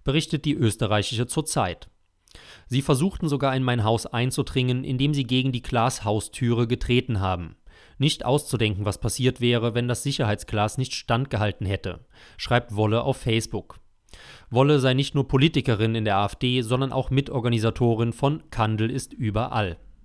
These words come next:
Und wer denkt, dass es dabei bleibt, hat sich leider getäuscht. Auf Indie Media berichten die Linksextremisten stolz, dass sie eine Burschenschaft in Darmstadt angegriffen haben. Zitat: „In der Nacht vom dreizehnten auf den vierzehnten März haben wir,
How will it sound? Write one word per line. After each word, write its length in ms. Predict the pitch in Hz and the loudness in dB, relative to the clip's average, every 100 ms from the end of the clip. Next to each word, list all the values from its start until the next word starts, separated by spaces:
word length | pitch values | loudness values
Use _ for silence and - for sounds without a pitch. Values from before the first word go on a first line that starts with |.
| - _ _ _ _ _ _ - | -20 _ _ _ _ _ _ -2
Und 160 | 151 | 0
wer 140 | 139 143 | 4 6
denkt, 380 | 127 131 151 | 6 4 2
dass 120 | 143 - | -2 -2
es 120 | - | 0
dabei 240 | 127 117 | 2 2
bleibt, 420 | 110 104 104 - | 0 0 0 0
hat 100 | 135 | -2
sich 160 | - - | -2 -2
leider 300 | 113 101 113 | -2 0 0
getäuscht. 640 | 113 - 113 92 - - - - | 0 0 0 0 -4 -12 -16 -10
Auf 220 | - 135 - | -2 -2 0
Indie 220 | 156 151 | 0 2
Media 400 | 139 143 165 117 | 4 4 4 4
berichten 400 | 107 110 117 - | 2 0 -2 -2
die 100 | 120 | 0
Linksextremisten 800 | 123 123 139 120 - - 113 - | 2 0 -2 -6 -4 -2 -2 -2
stolz, 480 | 120 - 120 127 - | -4 0 2 2 -2
dass 140 | 143 135 | -4 -2
sie 100 | 135 | -2
eine 160 | 143 | 0
Burschenschaft 640 | 117 131 135 123 - 117 - | 2 2 2 0 0 -2 -2
in 160 | 127 | -2
Darmstadt 480 | 117 110 123 - 113 | 0 2 0 -2 -2
angegriffen 640 | - 110 107 - 104 104 | -2 0 0 0 -4 -2
haben. 380 | 95 95 87 - - - - | -2 -2 -6 -12 -18 -20 -10
Zitat: 500 | - - 131 139 - - - - - | -6 0 2 0 -4 -20 -20 -20 -4
„In 120 | 135 | 2
der 80 | 139 | 4
Nacht 240 | 147 - | 2 0
vom 160 | - 135 | -2 0
dreizehnten 640 | - 113 113 - 120 110 | 2 0 0 0 0 0
auf 120 | 117 | -4
den 140 | - 120 | -4 -4
vierzehnten 560 | - 147 - 135 113 | 0 -2 0 -2 0
März 420 | 113 120 135 - - | 0 0 -2 -4 -2
haben 260 | 110 104 | 0 0
wir, 280 | 110 123 135 | 0 0 0